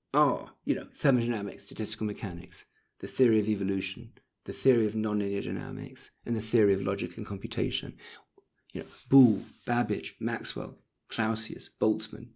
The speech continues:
Darwin, Mendel, Wallace, Poincaré. That crew were essentially defining the circumference of what would in the twentieth century start to be connected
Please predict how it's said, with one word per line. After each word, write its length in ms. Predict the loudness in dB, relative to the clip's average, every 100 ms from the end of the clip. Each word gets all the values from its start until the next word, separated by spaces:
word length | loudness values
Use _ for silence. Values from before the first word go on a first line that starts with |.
| -2
Darwin, 480 | 0 0 -2 -4 -10 _ _ -4
Mendel, 480 | -2 0 0 -2 -6 _ _ _ _ -12
Wallace, 680 | -2 4 4 2 -2 -6 -8 2
Poincaré. 540 | 4 4 2 -2 -6 -18 -20 -20 -20 _ _ _ _ 0
That 340 | 6 6 6 -6
crew 840 | 2 8 10 12 10 8 2 0 -12 _ 8
were 140 | 8
essentially 680 | 8 8 6 6 2 0 0
defining 960 | 0 2 6 8 8 6 0 -4 -6 -10 _ _ _ _ -20 -2
the 420 | 4 4 4 -2 -12 _ _ _ _ _ _ _
circumference 1300 | 4 4 4 2 4 2 -2 -2 -4 -6 2 4 4 -2 _ _ _ _ _ _ _ _ _ _ _ _
of 160 | 4 8
what 220 | 8 10
would 180 | 10 12
in 120 | 12
the 60 | 8
twentieth 380 | 6 4 6
century 360 | 6 6 2 2
start 420 | 2 6 4 4
to 100 | -4
be 140 | -4 -4
connected 840 | 0 4 4 2 -2 2 2 0